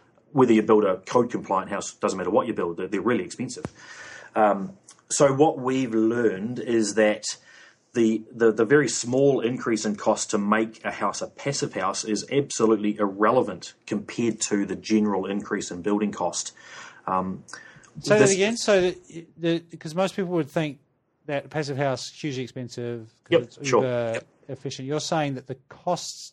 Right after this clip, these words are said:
Speaker 2: to do that are insignificant relative to the general inflation of building costs.
Speaker 1: Correct. That's what in, in Christchurch. That's what I've experienced.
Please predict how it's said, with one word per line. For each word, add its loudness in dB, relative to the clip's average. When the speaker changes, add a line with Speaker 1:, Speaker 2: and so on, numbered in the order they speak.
Speaker 2:
to -12
do -4
that -4
are -6
insignificant -12
relative -8
to -10
the -6
general -2
inflation -8
of -12
building -10
costs. -18
Speaker 1:
Correct. 2
That's 4
what 2
in, 4
in 2
Christchurch. 2
That's -4
what 0
I've 2
experienced. -6